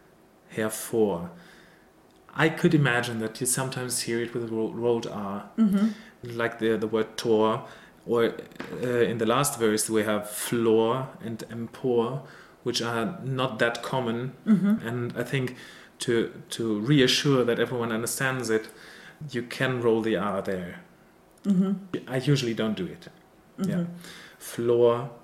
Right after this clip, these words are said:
Speaker 1: empor, hervor,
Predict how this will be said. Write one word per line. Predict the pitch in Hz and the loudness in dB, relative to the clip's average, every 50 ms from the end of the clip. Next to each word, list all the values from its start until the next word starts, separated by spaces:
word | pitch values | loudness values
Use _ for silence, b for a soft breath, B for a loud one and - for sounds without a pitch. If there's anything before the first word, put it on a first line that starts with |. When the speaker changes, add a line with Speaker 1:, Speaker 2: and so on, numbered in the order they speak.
| - - - - | -20 -20 -16 -12
Speaker 1:
empor, | - 117 117 110 - - - 131 117 110 104 98 95 92 - - - - b b b b b b b b b b b b b b b - - - | -8 -8 -8 -8 -8 -6 -2 2 4 4 4 2 0 -4 -8 -12 -20 -20 b b b b b b b b b b b b b b b -18 -10 -6
hervor, | 117 113 113 - - - - - 117 117 113 113 113 120 139 143 | -4 -4 -4 -4 -8 -6 -2 2 4 6 6 4 4 2 0 -4